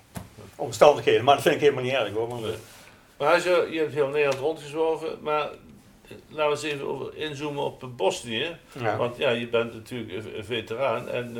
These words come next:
Speaker 2: eh, dat is, dat is natuurlijk ook een hele bijzondere periode geweest, denk ik, in die, in die tijd, eh,
Speaker 1: Ja.
Speaker 2: tussen wat
Speaker 1: Ja, dat was zeker. Omdat, eh, ja, je zag het op televisie, het hele gebeuren.
Speaker 2: Ja.
Speaker 1: Srebrenica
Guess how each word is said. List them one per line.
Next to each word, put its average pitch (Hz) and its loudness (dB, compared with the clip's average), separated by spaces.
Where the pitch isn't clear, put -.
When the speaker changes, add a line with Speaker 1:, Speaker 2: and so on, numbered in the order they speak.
Speaker 2:
eh, 110 -6
dat 127 2
is, - -12
dat 123 -2
is 110 -6
natuurlijk 127 -8
ook 151 -2
een 131 -4
hele 127 -4
bijzondere 110 -6
periode 131 -2
geweest, 104 -4
denk 98 -4
ik, 98 -10
in 101 -8
die, 98 -10
in 95 -12
die 92 -16
tijd, 92 -6
eh, 98 -10
Speaker 1:
Ja. 170 8
Speaker 2:
tussen 107 -8
wat 110 -4
Speaker 1:
Ja, 180 6
dat 202 4
was 165 6
zeker. 175 2
Omdat, 185 -2
eh, - -10
ja, 170 2
je 135 2
zag 170 6
het 143 2
op 123 4
televisie, 117 0
het 151 -18
hele 147 0
gebeuren. 139 -4
Speaker 2:
Ja. 135 -6
Speaker 1:
Srebrenica 120 0